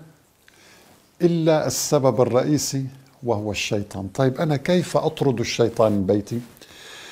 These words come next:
استمع معي إلى هذا الحديث العجيب. النبي عليه الصلاة والسلام يقول:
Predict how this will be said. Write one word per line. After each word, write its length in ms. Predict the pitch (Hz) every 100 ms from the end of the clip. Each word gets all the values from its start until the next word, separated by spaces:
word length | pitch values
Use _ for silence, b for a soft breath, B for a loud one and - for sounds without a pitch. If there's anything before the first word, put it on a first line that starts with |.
| B B B B B _ - -
استمع 420 | - - 180 156 135
معي 320 | 147 147 147
إلى 100 | 135
هذا 280 | 123 127 117
الحديث 600 | - - 110 120 123 - - B B - 139
العجيب. 500 | 110 104 90 95 160
النبي 320 | 151 151 165
عليه 180 | 139 139
الصلاة 360 | 135 139 131 131
والسلام 520 | 123 - 131 120 113
يقول: 520 | 113 - 123 123 123